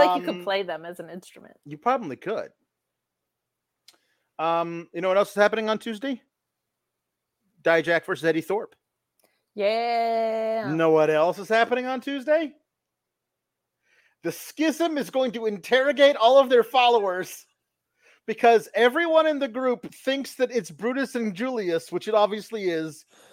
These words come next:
Speaker 2: except for The Rock's daughter. So they're making The Rock's daughter into an absolute idiot, which doesn't feel like you should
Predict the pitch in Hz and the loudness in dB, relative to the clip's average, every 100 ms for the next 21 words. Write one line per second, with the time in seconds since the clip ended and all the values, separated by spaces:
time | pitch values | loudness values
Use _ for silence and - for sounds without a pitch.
0 | _ _ _ _ _ _ - 196 196 - | _ _ _ _ _ _ -8 -8 -6 -2
1 | 269 - 294 254 220 214 - 170 208 170 | -2 0 -2 0 2 0 0 4 4 4
2 | 127 117 _ _ _ _ _ _ - 220 | 0 -10 _ _ _ _ _ _ 0 4
3 | 226 226 247 294 254 226 202 - 165 226 | 4 4 2 2 0 4 2 2 4 6
4 | 220 202 196 156 - - 214 _ - - | 6 2 0 -2 -18 -20 -20 _ -6 0
5 | - - 226 196 - 185 165 151 233 - | 0 -2 -4 -2 -2 -4 -4 -2 -4 -2
6 | 359 311 262 320 320 311 285 269 | -4 -6 -14 -8 -2 -2 -2 -16